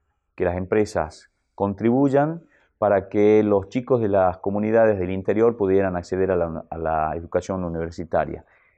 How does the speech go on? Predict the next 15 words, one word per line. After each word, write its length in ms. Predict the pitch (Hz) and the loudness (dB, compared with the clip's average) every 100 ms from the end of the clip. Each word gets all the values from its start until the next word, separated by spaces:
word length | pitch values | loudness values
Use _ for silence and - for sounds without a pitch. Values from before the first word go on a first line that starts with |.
| _ - | _ -6
La 140 | 101 | -2
propuesta 340 | 123 151 - | 0 0 2
del 80 | 117 | 2
s-, 200 | 98 - - | 0 -6 -2
propio 300 | 139 160 117 | 0 0 -4
sector 340 | 101 - 117 | -6 0 2
empresario 520 | 110 101 104 123 120 | 2 0 -2 0 2
fue, 500 | 113 120 127 147 - - _ _ _ | 2 4 4 2 -4 -20 _ _ _
busquemos 680 | - 98 - - 143 139 139 | -8 -6 -4 0 2 2 -2
una 160 | 104 92 | -4 0
forma 400 | 117 117 117 104 | 2 2 2 2
de 80 | |
integrarnos, 1000 | 92 95 101 107 123 131 135 160 - - _ | 0 -2 2 4 2 0 -2 -6 -10 -20 _
de 200 | 85 90 | -8 -8
colaborar 760 | - 123 123 113 117 131 165 | 0 2 4 4 4 2 0